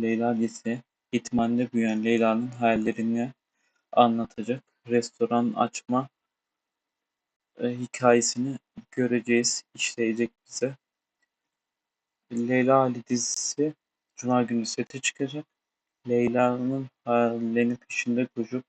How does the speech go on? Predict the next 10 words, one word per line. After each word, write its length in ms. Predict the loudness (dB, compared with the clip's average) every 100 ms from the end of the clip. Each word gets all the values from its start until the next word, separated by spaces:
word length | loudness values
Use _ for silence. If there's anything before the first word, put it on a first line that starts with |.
| _
kendi 260 | -2 0 2
restoran 520 | 0 -2 -8 -6 -4
açma 460 | -6 -8 -8 -8 -10 _ -20 _ _
hikayesini 460 | -4 -2 -2 -6 -4
anlatıyor. 480 | -2 -4 -6 -8 -8 _ _ _ _ _ _ _ _ _ _ _ -6
Dizide 460 | -4 0 2 4
Leyla'yı 640 | 4 2 0 -4 -4 -6 -8 -6
Melis 280 | -2 0 0
Sezen 520 | 0 0 2 2 0 -6 _ _ _ _ _ _ _
oynuyor. 560 | -4 -2 -2 -4 -4 -6